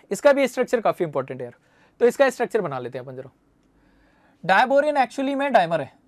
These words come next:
तो बी एच थ्री के दो यूनिट कंबाइन होकर बनते हैं यहाँ पर बी टू एच सिक्स, है ना। स्ट्रक्चर बनाने का तरीका क्या है?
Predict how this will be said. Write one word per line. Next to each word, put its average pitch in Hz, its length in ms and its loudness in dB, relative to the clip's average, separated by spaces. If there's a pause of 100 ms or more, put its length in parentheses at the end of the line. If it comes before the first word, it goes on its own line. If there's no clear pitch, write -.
(160)
तो 220 140 -4
बी 214 180 -4
एच 233 180 -2
थ्री 269 240 -6
के 160 160 -2 (1200)
दो 214 100 0
यूनिट 254 300 -2
कंबाइन 233 380 2
होकर 233 220 -2
बनते 214 240 -2
हैं 220 80 0
यहाँ 202 140 0
पर 220 140 -2
बी 202 180 -4
टू 208 160 -4
एच 135 140 -2
सिक्स, - 320 -20 (1120)
है 220 60 -8
ना। 226 100 -6 (360)
स्ट्रक्चर 247 320 0
बनाने 269 260 0
का 277 60 2
तरीका 254 300 0
क्या 240 120 -4
है? 220 80 -14